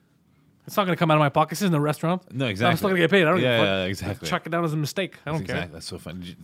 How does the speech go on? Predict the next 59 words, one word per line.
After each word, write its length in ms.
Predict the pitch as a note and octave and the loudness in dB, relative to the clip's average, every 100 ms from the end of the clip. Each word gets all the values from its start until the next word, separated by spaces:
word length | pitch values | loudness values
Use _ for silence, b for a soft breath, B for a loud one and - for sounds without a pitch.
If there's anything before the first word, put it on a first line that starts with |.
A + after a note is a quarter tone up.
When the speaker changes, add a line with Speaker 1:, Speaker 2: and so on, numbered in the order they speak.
| D2 | -18
Speaker 2:
did 100 | F#2+ | -2
you 100 | G#2 | 0
ever 160 | A2 A#2 | 0 -2
keep 260 | - A2 | -4 -4
any 140 | A2+ C#3+ | -4 -4
of 40 | |
that? 220 | F3+ E3 B B | -4 -6 B B
Speaker 1:
Never 260 | E3+ B3 E4+ | 2 2 2
kept 220 | D#4 A3+ | 0 0
any 180 | A3 A3+ | 0 2
of 100 | A#3+ | 0
it, 100 | C#4+ G#3 | -2 0
and 100 | F#3+ | 0
it's 100 | D#3 | 0
Speaker 2:
Buddy. 40 | D#4+ | 0
Speaker 1:
funny 60 | E4 | 0
'cause 160 | G3 | 0
I 100 | F3+ | 0
never 380 | F#3 A#3+ C4 A#3+ | 0 0 -2 -4
stole 400 | - - B3 G3 | -8 0 2 4
either. 140 | B3 F3 | 2 0
And 100 | D#3+ | 0
there's 80 | |
a 40 | D#3 | -4
lot 60 | F3 | -4
of 60 | |
people 140 | A3+ G3 | -4 -2
there 120 | G3 | 0
that 80 | D#3+ | -2
would 100 | C3 | -4
steal. 240 | - G#3 | -6 -2
I 60 | D3 | 0
would 100 | E3+ | 0
never 140 | D4 | -2
steal, 420 | - - C4 G3 B B B D3+ | -4 -2 0 0 B B B -2
but 260 | E3 F3 | 0 0
I, 80 | - - | -6 -6
I'm 180 | E3 | -2
very 140 | F#3 A#3+ | 0 -2
surprised 340 | - F#3 F#3+ | -2 -4 -2
I 40 | F3 | 0
didn't 140 | F3+ | 0
get 80 | D#3 | 0
arrested. 400 | C#3 G3 - A#2+ B B - | 0 0 -4 -14 B B -8
'Cause 160 | C#3+ | -4
one 140 | D#3 A3 | -2 -2
time 160 | A3 | 0
I 20 | |
was 80 | G#3 | 2
going 140 | C#3 C#3 | 4 4
to 60 | F3+ | 6
Speaker 2:
<laughs> 180 | F#3 | 6
Speaker 1:
a 40 | D3 | 6
fist 240 | - - | 6 4
fight 200 | - C#3+ | 2 2
with 160 | C#3 C3+ | 0 -2
a 60 | |
single 280 | C3 F#3+ D3 | -2 0 0
dad. 280 | C3+ F3+ | 0 -2